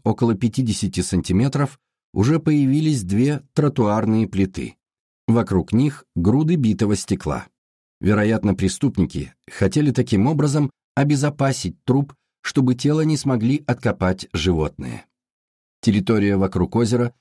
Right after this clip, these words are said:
является заповедником. Я хорошо знаю это место.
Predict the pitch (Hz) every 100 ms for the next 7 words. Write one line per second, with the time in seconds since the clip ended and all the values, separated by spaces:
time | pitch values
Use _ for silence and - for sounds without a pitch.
0 | _ _ 92 117 95 95 95 107 98 104
1 | 123 123 - 78 - - _ _ _ _
2 | _ - 135 - 165 165 175 151 147 127
3 | 95 92 98 95 85 71 - -